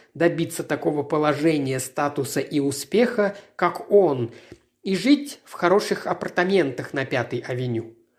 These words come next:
Но полгода назад его финансовая корпорация понесла убытки,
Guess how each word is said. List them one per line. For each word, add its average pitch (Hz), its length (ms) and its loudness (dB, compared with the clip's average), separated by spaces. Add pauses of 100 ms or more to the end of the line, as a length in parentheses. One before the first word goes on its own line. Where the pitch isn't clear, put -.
(360)
Но 160 80 -2
полгода 196 460 6
назад 190 420 0
его 170 160 2
финансовая 175 600 0
корпорация 170 640 0
понесла 160 400 0
убытки, 170 760 0